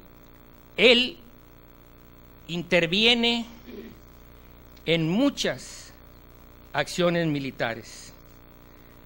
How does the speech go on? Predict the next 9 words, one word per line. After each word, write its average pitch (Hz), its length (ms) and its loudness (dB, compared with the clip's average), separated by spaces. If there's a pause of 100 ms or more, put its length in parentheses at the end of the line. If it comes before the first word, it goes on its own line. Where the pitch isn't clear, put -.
(460)
en 147 120 0
muchas 240 400 4
acciones 202 800 2 (160)
militares, 165 1000 0 (960)
con 165 160 6
una 247 220 10
hoja 247 340 8
de 220 140 2
servicios 214 960 -2